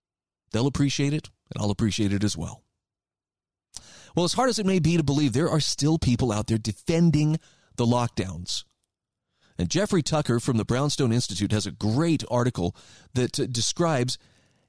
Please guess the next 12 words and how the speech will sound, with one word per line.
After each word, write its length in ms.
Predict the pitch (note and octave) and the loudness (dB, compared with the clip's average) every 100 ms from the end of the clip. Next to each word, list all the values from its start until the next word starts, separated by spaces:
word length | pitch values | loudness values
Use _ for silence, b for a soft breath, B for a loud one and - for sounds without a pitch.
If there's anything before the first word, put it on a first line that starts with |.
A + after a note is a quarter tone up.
| _ | _
exactly 480 | C3 G#2+ A3+ C#4 F3 | -4 -2 -2 0 -2
why 560 | - F3+ C3 A#2 D3+ - | 2 2 2 0 -2 -4
some 200 | - D#3+ | -4 0
of 80 | D3 | 2
these 180 | D3 - | 0 0
folks 300 | G#2+ G#2 A#2 | 0 0 -4
are 40 | |
trying 420 | - D#3 D3+ D#3+ | -2 0 2 0
to 160 | - D#3 | 0 -2
defend 580 | D3 D#3 - D#3+ G#2+ B2+ | 0 -4 -2 0 2 2
the 240 | B2+ A#2+ | 0 0
indefensible. 760 | A2+ G#2+ - G#3 - - D2 | 0 0 0 -2 -2 -4 -10